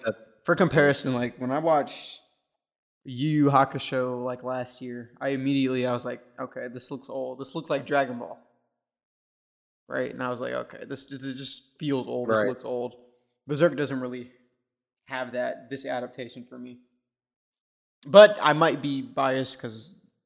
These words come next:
Speaker 2: Berserk, but yeah.
Speaker 1: It's not even, like, you know how some shows is, like, it just looks old, so you're like, "I'm not about to watch this."
Speaker 2: Yeah.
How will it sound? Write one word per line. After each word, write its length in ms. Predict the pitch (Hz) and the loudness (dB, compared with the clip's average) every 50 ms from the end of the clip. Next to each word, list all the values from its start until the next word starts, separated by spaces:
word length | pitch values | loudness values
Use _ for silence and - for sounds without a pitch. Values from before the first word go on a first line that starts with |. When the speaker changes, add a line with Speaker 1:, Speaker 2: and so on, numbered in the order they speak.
| _ _ _ _ _ _ _ | _ _ _ _ _ _ _
Speaker 2:
Berserk, 640 | 139 127 131 123 110 123 120 123 120 120 - - - | -16 -12 -12 -10 -8 -6 -6 -8 -8 -12 -16 -18 -14
but 280 | 123 120 113 95 - _ 80 | -12 -12 -12 -14 -18 _ -20
yeah. 240 | - 98 101 135 135 - _ _ _ _ _ _ _ _ _ _ _ _ _ _ _ _ _ _ _ - | -16 -16 -14 -16 -16 -20 _ _ _ _ _ _ _ _ _ _ _ _ _ _ _ _ _ _ _ 2
Speaker 1:
It's 180 | 170 156 147 - | 2 4 6 6
not 200 | 196 196 185 185 | 6 6 6 6
even, 200 | 175 160 147 135 | 6 4 4 4
like, 280 | 123 107 101 95 - - - _ _ _ _ _ _ _ _ _ _ _ _ - | 4 2 2 0 -4 -10 -20 _ _ _ _ _ _ _ _ _ _ _ _ -6
you 140 | 151 151 165 | -2 2 4
know 100 | 175 170 | 4 6
how 60 | 139 | 6
some 280 | 123 - - 147 135 139 | 4 4 2 2 2 0
shows 360 | 135 - 143 131 131 127 117 | 0 0 2 2 2 2 -2
is, 180 | 120 113 104 110 | -4 -4 -4 -2
like, 340 | 107 101 98 92 90 - - _ _ _ _ _ _ _ _ _ _ - | -2 -2 -2 -2 -6 -8 -20 _ _ _ _ _ _ _ _ _ _ -4
it 220 | 135 127 113 - 123 | -4 -4 -4 -4 -2
just 220 | 123 113 104 101 | -2 -2 -2 0
looks 240 | 107 113 113 110 - | 0 0 0 0 0
old, 280 | - 120 117 117 113 - | -2 0 0 0 0 -2
so 100 | - 113 | -4 -2
you're 80 | 110 | 0
like, 140 | 107 101 104 | 0 0 -2
"I'm 100 | 110 113 | -2 -2
not 160 | 110 107 101 | 0 -2 0
about 180 | 101 107 104 98 | 0 0 -2 0
to 80 | 101 98 | 0 0
watch 280 | 101 101 101 101 - | 0 0 0 0 -2
this." 300 | - 107 107 104 - - - _ _ - | -4 -4 -4 -4 -6 -14 -16 _ _ -10
Speaker 2:
Yeah. 240 | - 135 127 123 123 | -6 -6 -4 -4 -6